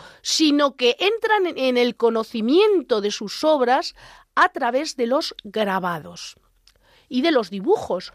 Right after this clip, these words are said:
Por eso es tan importante poner en valor este tipo de piezas, que a veces, a lo largo de la historia del arte, se han considerado como menores y que en la actualidad cada vez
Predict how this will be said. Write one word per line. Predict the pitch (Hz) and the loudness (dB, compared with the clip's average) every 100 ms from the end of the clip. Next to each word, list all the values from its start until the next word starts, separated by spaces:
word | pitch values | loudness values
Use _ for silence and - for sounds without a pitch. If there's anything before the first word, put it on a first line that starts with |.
| - - _ _ | -20 -20 _ _
Por | 233 269 | 2 4
eso | 453 - 285 269 | 2 -2 -2 2
es | 254 269 | 2 0
tan | 339 330 | -2 -2
importante | 269 220 196 170 - 294 302 226 208 254 - _ - - _ _ - | -4 -6 -8 -6 0 0 0 -6 -6 -6 -8 _ -20 -20 _ _ -4
poner | 214 214 | 0 2
en | 330 381 | 2 2
valor | 208 262 294 208 _ _ _ _ | 2 4 2 0 _ _ _ _
este | 254 - 311 | -8 -4 -2
tipo | 277 - | -2 0
de | 330 190 | 0 0
piezas, | - 202 185 - - - - - _ _ | -2 -4 -4 -8 -12 -12 -18 -20 _ _
que | 254 240 | 0 2
a | |
veces, | 320 403 - 349 403 - - - | 2 -2 -2 -4 -4 -8 -12 -8
a | |
lo | 190 | -4
largo | 202 294 220 | 0 0 0
de | 302 | 0
la | |
historia | 269 - 339 311 247 226 269 - - - - | -2 0 0 0 0 -2 -4 -12 -20 -16 -4
del | 226 | 2
arte, | 294 262 - 208 | 2 2 -4 -8
se | 208 | -6
han | 214 | -2
considerado | 240 247 247 294 294 | -4 0 2 2 2
como | - 185 175 180 | -2 -8 -8 -2
menores | 233 311 311 339 - - - - - | 0 2 0 -2 -8 -14 -20 -14 0
y | 359 | 0
que | - 415 427 294 | 2 2 4 2
en | 240 | 2
la | |
actualidad | 208 - 233 240 311 269 339 - | -2 -2 0 0 2 2 0 -2
cada | 277 233 196 | 0 0 0
vez | 214 339 | 0 0